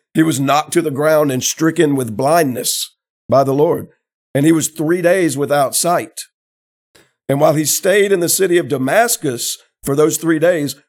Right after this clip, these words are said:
the Lord sent a disciple named Ananias to go to Paul and lay hands on him and heal him so that he might be filled with the Holy Spirit and born again as a new creation in Christ. And Ananias,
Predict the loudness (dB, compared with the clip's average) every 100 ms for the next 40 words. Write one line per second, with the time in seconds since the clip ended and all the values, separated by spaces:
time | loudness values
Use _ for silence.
0 | -8 -2 2 2 2 0 0 0 0 -2
1 | -2 2 2 2 0 -2 -2 _ _ -2
2 | 0 0 0 -2 0 0 0 -2 -6 -6
3 | -8 -12 _ _ -8 0 2 2 0 -2
4 | -4 -6 _ _ _ _ _ _ _ _
5 | -6 -2 2 2 2 2 2 0 -2 -2
6 | -4 -4 -2 0 0 -2 -6 -12 -8 -2
7 | 0 2 2 2 -2 2 2 2 -4 0
8 | 0 0 -2 0 0 2 0 0 -4 -2
9 | 0 0 0 0 0 -2 -4 -4 -4 -4
10 | -4 -4 -6 -4 -2 -2 -4 _ _ _
11 | -20 _ _ -2 0 2 0 0 0 0
12 | 0 -2 -8